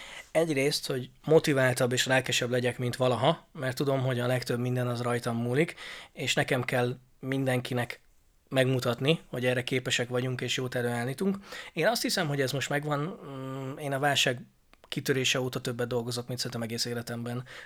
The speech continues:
Bármikor, mindezt úgy, hogy, öm, a pénzügyi bevételi fo-, oldal a cégben így megszűnt, öm, de azt gondolom, hogy egy ilyen válságot lehet sokféleképpen kezelni.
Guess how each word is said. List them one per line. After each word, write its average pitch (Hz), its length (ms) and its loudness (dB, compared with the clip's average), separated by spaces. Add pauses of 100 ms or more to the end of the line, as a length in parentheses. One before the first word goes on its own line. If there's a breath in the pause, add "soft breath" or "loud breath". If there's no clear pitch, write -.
Bármikor, 156 520 4 (280 loud breath)
mindezt 131 320 -2
úgy, 127 160 0
hogy, 120 220 0
öm, 123 760 0 (100)
a 131 60 -6 (440)
pénzügyi 127 400 0
bevételi 123 800 -2
fo-, 123 400 -2
oldal 127 560 0
a 139 80 -6
cégben 123 420 -2
így 123 320 -4
megszűnt, - 580 0 (540 loud breath)
öm, 120 500 -4 (220)
de 143 240 2
azt 135 160 0
gondolom, 131 500 -2
hogy 127 220 -2
egy 123 200 -2
ilyen 127 200 -2
válságot 120 640 0
lehet 123 440 -2 (1800 soft breath)
sokféleképpen 127 680 -2
kezelni. 190 520 4